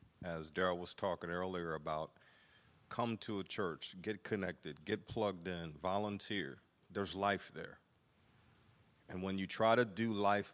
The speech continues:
by yourself, there's when the problems begin.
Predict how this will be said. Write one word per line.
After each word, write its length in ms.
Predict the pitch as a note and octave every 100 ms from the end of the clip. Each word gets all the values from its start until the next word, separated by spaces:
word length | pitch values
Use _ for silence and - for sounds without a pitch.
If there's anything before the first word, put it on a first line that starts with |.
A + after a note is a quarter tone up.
| -
by 160 | G2
yourself, 720 | G2+ F2+ - G#2+ A#2 C3+ - - _ _ _ _ _ - - - - - - - - - _ - E2 - -
there's 480 | G2 A2 G#2 - - _
when 140 | G#2+ G#2
the 80 |
problems 540 | F#2 A2+ G#2+ G2 F2+ -
begin. 360 | E2+ D#2 D#2+